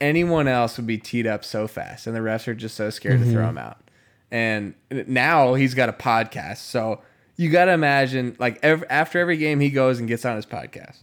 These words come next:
Speaker 1: So, you know, now these
Speaker 2: Mm-hmm.
Speaker 1: refs are like, "Oh, great. If I throw this guy out, he's gonna get on and broadcast to millions of people what an idiot I am." And, uh, <sighs> and then people are gonna say, "Oh, I took control of the game 'cause I threw out the best player." He deserves to be thrown out. It drives me nuts.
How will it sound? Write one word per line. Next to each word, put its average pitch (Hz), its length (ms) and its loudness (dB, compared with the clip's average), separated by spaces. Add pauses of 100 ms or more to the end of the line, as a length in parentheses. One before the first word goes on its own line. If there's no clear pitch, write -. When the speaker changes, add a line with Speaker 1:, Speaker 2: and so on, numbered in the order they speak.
(120)
Speaker 1:
So, 104 600 -4
you 117 160 -4
know, 90 140 -6
now 127 240 4
these 110 120 2
Speaker 2:
Mm-hmm. 120 100 0
Speaker 1:
refs 113 200 -6
are - 40 -10
like, 98 120 -8
"Oh, 107 160 -4
great. 104 360 -6
If 120 140 -6
I 123 120 0
throw 127 180 -2
this 117 160 -4
guy 110 260 -2
out, 98 300 -4
he's 117 160 -6
gonna 117 180 -6
get 110 180 -6
on 107 360 -6 (240)
and 110 220 -6
broadcast 110 520 -2
to 113 60 -8
millions 107 280 -8
of 107 80 -16
people 104 440 -6
what 104 120 -4
an 107 140 -6
idiot 107 280 -4
I 110 200 0
am." 104 340 -8 (400)
And, 101 560 -8 (540)
uh, 160 100 -4 (340)
<sighs> - 540 -16
and 127 120 -4
then 123 80 -2
people 123 180 -2
are 120 60 0
gonna 117 100 -2
say, 117 160 -2
"Oh, 120 120 2
I 113 120 0
took - 300 -8
control 113 380 -6
of 104 60 -4
the 107 80 -8
game 107 340 -6
'cause 110 140 -14
I 104 60 -8
threw 110 200 -6
out 98 60 -6
the 85 80 -12
best 104 220 -10
player." 107 240 -6 (400)
He 226 140 6
deserves 247 340 2
to 113 60 -6
be 101 80 -6
thrown 101 280 -10
out. 71 120 -10
It 98 80 -12
drives 170 280 0
me 123 80 -8
nuts. - 300 -16